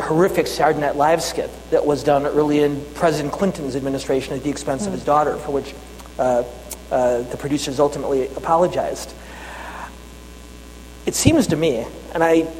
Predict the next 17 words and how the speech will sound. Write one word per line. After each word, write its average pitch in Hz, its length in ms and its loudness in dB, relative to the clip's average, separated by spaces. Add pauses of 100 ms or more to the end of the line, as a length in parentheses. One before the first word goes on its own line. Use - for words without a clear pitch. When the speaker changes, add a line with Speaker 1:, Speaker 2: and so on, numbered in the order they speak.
(240)
Speaker 1:
will 170 160 4
concede 180 560 0
at 147 100 -4
the 160 60 -6
beginning, 139 560 2 (160)
that - 140 2
the 160 40 2
president 156 440 2
and 143 60 0
the 135 60 -2
first 143 240 -2
lady 143 220 4
make 143 260 4
these 139 220 -2
decisions 135 500 -4
themselves, 151 640 0 (160)
Speaker 2:
Mm-hmm. 196 180 -8